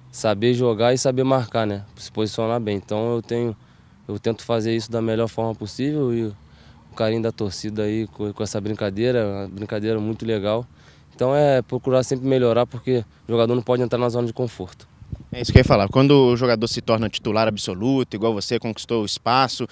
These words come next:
Speaker 2: o que que tem que fazer pra não, não entrar nessa zona de conforto, não acomodar?
Speaker 1: Vamos trabalhar mais, né? Você saber a sua realidade, deixar o que as pessoas falam de lado, né? Você tem que ter muita humildade de, de saber,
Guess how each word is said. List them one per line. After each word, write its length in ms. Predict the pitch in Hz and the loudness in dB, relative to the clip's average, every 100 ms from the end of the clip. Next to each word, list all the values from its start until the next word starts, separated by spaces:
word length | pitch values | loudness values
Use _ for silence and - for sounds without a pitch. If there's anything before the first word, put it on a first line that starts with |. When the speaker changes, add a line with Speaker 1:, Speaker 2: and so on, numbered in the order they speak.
| - - _ | -14 -20 _
Speaker 2:
o 60 | |
que 100 | - | -6
que 60 | - | -4
tem 120 | 202 | -4
que 60 | - | 0
fazer 300 | 131 117 117 | 2 2 2
pra 160 | 120 | 2
não, 420 | 120 135 135 104 - | 2 2 0 -2 -6
não 140 | 135 147 | -4 -2
entrar 180 | 123 | -2
nessa 200 | 120 117 | -4 -4
zona 180 | 113 113 | -4 -4
de 80 | 107 | -4
conforto, 460 | 117 104 101 95 110 | -6 -6 -8 -6 -4
não 80 | |
acomodar? 400 | 107 110 98 92 - - - - - - - - - - - - | -4 -2 -4 -6 -12 -14 -16 -20 -20 -20 -20 -20 -20 -20 -20 -6
Speaker 1:
Vamos 160 | 208 | 0
trabalhar 420 | - 180 175 180 170 | 4 8 10 10 10
mais, 300 | 143 170 165 | 10 8 6
né? 180 | 143 120 | 4 0
Você 760 | 113 110 - 123 127 120 107 98 - _ | -4 -4 0 2 4 2 0 -4 -14 _
saber 560 | - - 110 101 120 123 | -10 -2 -2 2 4 4
a 60 | 113 | 4
sua 180 | 123 | 4
realidade, 720 | 117 117 113 107 123 143 135 - _ _ _ _ _ - _ | 4 4 2 4 6 6 2 -6 _ _ _ _ _ -20 _
deixar 320 | 107 101 110 | -6 -2 0
o 80 | 113 | 0
que 80 | 117 | -2
as 100 | 107 | -2
pessoas 420 | 110 - 113 107 | -4 -4 -2 -2
falam 500 | - 110 113 107 101 | -2 0 0 -2 -2
de 160 | 101 110 | 0 2
lado, 320 | 104 123 123 | 4 4 2
né? 180 | 113 110 | -2 -4
Você 60 | 104 | -8
tem 140 | 110 | -10
que 60 | 95 | -4
ter 100 | 113 | -2
muita 340 | 107 113 110 | 0 0 0
humildade 500 | 120 117 107 110 110 | 0 0 2 2 2
de, 160 | 107 107 | -2 -4
de 160 | 98 104 | -4 -6
saber, 460 | - 104 101 110 | -4 -2 -2 -4